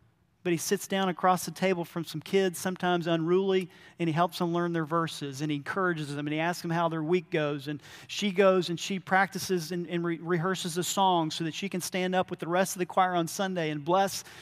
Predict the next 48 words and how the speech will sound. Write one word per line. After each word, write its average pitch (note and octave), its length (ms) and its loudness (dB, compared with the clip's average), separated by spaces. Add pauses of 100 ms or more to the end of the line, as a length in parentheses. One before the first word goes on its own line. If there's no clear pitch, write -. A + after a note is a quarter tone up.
(160)
those F#3+ 380 6
who G3 80 2
are F#3 80 0
in F3+ 80 -2
attendance. F3 800 -4 (1120)
Yes, A#3 300 4
they've F#3+ 180 2
helped F3+ 300 0
others F3 240 0
with D#3 100 -8
their D#3+ 140 -4
money, E3 260 0
but D3+ 160 -6
they've D3+ 160 -4
also F3 360 0
looked E3 200 -4
for D#3+ 80 -4
other E3 180 0
ways D3 500 -6 (280)
to D3+ 100 -8
serve E3+ 560 -4 (120)
and D3 140 -4
be D3 80 -4
a D3 60 -4
blessing. C#3 520 -8 (1040)
We F#3+ 120 6
literally, G3+ 460 8
throughout F#3+ 300 6
the F#3 80 4
eighteen G3 340 4
years G3+ 240 4
that F#3 80 2
we F3+ 100 2
were F#3+ 80 0
in F3+ 60 -2
Brazil, E3+ 300 2
we F3+ 100 6
had E3+ 140 4
hundreds A#3+ 520 2
of G#3+ 120 -4
people G#3 320 -4
come F#3+ 240 -2
and E3 100 -2
visit F3+ 320 2
us D#3 220 0
and D3 100 -10
partner E3+ 380 0
us, - 200 -10